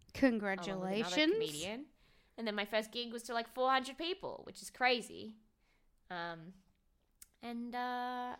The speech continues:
Speaker 1: and then, yeah, and then I met you, and then how time flies. Here we are.
Speaker 2: <laughs> Five years.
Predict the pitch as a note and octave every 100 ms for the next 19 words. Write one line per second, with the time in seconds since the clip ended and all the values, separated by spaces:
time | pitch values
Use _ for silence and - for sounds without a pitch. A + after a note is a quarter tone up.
0 | - B3 C4 C4 D4 B3+ F#3+ F#3 G3 -
1 | D#4 E4 D#4+ C#4+ A#3+ A3+ A#3 A#3 A3 A3
2 | B3 B3+ C4 A#3+ G#3+ F#3+ F#3 E4 B4 A#4+
3 | C#5 - C5+ - - - - - G#4 -
4 | D4 C#4 G#3+ G3+ F#3+